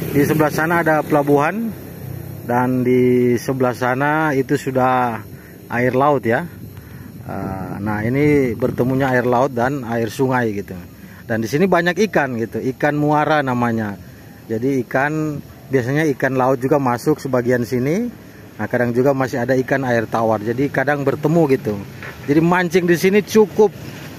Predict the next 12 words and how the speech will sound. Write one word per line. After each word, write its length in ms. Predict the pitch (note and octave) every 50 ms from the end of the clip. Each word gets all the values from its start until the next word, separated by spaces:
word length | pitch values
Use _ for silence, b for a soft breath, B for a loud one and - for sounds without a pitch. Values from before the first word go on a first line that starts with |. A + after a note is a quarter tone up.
| - -
eh, 300 | - D#3 D#3+ D#3+ D#3+ D#3
luar, 300 | D3+ F3+ G3 F#3+ F#3 E3+
luar 200 | E3+ F#3 F3+ E3 E3
biasa. 560 | D#3 E3+ E3 D3 D3 - - C#3 A#2+ A2+ G#2+ G2+ G#2+ - - - - - - - - - -
Dan 240 | D3 D3 C#3+ B2+
kita 320 | D3 F3 D3 F#3+ F3 D#3 C#3+
akan 160 | E3 D#3 D3
coba 320 | - E3 E3 D#3 D3 C3+
ya, 100 | C#3+ D#3+ A3+ A3 - - - - - - - - - - -
mancing 420 | C#3 C3+ C#3 B2+ - E3 E3 E3+
di 220 | D#3+ D#3+ E3+ F3+ D#3+
area, 580 | D3 C3+ C3+ C#3 C#3+ C#3 C3+ B2+ B2 B2 A#2+